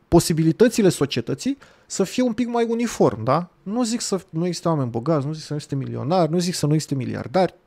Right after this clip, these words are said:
nu zic chestia asta, nu zic să facem comunism. În niciun caz.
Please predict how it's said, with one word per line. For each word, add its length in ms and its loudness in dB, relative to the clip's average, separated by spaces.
nu 120 2
zic 140 0
chestia 300 -6
asta, 200 -2
nu 120 0
zic 140 0
să 60 0
facem 420 0
comunism. 500 2
În 100 0
niciun 240 0
caz. 220 -4